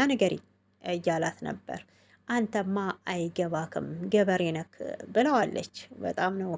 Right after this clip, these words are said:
የሚገርመው። አብየድ እንግዲህ የዳጣዬን ፀጉር ቆርጣ ወስዳለች። ይሄንንም ዳጣም ሆነች አባትየው አያውቁም። ነገሮች ወዴት እያመሩ ይመስላችኋል?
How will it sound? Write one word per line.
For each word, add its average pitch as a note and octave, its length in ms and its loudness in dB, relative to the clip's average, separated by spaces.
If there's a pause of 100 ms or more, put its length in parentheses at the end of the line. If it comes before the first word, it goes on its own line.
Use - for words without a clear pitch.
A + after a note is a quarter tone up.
(120)
የሚገርመው። F3+ 720 0 (920)
አብየድ D#4+ 420 8
እንግዲህ C4 360 4 (1700)
የዳጣዬን B3+ 760 6
ፀጉር G3+ 400 4 (320)
ቆርጣ F#3 340 -4 (300)
ወስዳለች። G3+ 720 4 (480)
ይሄንንም E3+ 560 -4 (220)
ዳጣም A#3 600 4
ሆነች G#3 460 2 (260)
አባትየው F3 720 -2 (180)
አያውቁም። F#3+ 520 -2 (340)
ነገሮች A#3 480 4
ወዴት F3+ 360 4
እያመሩ D#3+ 500 0 (300)
ይመስላችኋል? D#3+ 920 -4